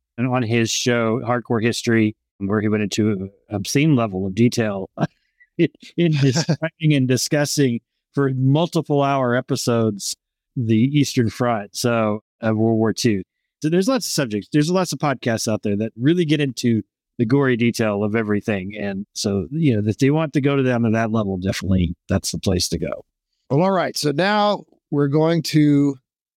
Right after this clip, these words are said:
Speaker 2: if you haven't been sold on listening to this podcast yet, we're gonna try really hard to get you hooked. So here's a question that Sean and I are gonna discuss. Mainly Sean. I may jump in and give some commentary from time to time, but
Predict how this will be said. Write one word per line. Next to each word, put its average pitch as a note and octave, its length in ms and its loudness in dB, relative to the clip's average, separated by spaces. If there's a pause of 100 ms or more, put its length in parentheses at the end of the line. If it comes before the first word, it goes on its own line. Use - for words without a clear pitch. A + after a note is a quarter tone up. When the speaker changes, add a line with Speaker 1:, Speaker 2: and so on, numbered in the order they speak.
Speaker 2:
if - 160 -2
you C#3 100 4
haven't A3+ 320 0
been F#3 200 2
sold D#3 640 2
on C3 480 0 (500)
listening C3+ 360 2
to A#2 60 4
this A#2 180 0
podcast - 720 -4
yet, G#2 320 0 (480)
we're G#2 100 0
gonna A2+ 180 2
try A#2+ 240 0
really A2+ 280 4
hard A2 340 0
to A2 140 2
get B2+ 280 0
you A2+ 80 4
hooked. A#2 260 0
So A#2+ 300 0 (480)
here's B3+ 320 2
a A3 60 0
question D3+ 520 0
that C3 120 2
Sean C3 320 0
and B2 60 2
I A#2 40 2
are A#2 100 2
gonna A2 220 0
discuss. - 580 -2
Mainly C#3 320 2
Sean. A#2 400 2
I A#2 80 2
may B2 180 2
jump A2+ 320 0
in A2 220 2
and G2+ 100 0
give G#2+ 140 2
some G#2+ 160 0
commentary G#2 560 0
from - 140 -4
time G2 260 -2
to F#2 60 2
time, F#2 340 -4
but - 140 -2